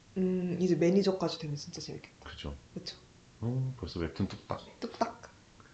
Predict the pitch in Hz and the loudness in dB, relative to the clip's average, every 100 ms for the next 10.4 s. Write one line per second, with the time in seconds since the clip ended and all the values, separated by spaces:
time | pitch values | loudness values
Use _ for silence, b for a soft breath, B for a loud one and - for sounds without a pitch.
0 | - 92 - 127 120 101 85 82 95 - | -6 -4 2 6 6 6 2 -2 -2 -2
1 | 95 76 76 87 - - - - - - | -2 -2 -4 -6 -6 -8 -10 -10 -12 -16
2 | - - - - - - - 185 214 185 | -20 -20 -20 -20 -20 -6 0 2 4 2
3 | 143 - - - - 185 202 269 254 202 | -2 -8 -18 -10 -2 0 0 0 0 2
4 | 220 190 165 170 175 208 202 202 - 190 | 2 2 -2 -2 0 2 2 2 0 -2
5 | 185 175 175 226 214 170 160 190 147 - | 0 -2 -2 -2 0 0 2 2 0 -6
6 | - - - - 320 349 392 226 151 - | -18 -20 -12 0 8 10 10 8 4 0
7 | 175 - 220 196 160 - 160 185 135 139 | 0 2 2 4 2 2 2 2 2 -2
8 | 135 151 175 190 180 - - 147 - - | -6 -2 2 4 2 0 -4 -6 -10 -8
9 | - 98 - 107 123 127 117 98 92 87 | -4 -2 8 10 12 12 12 10 4 2
10 | 87 - 185 | 0 4 6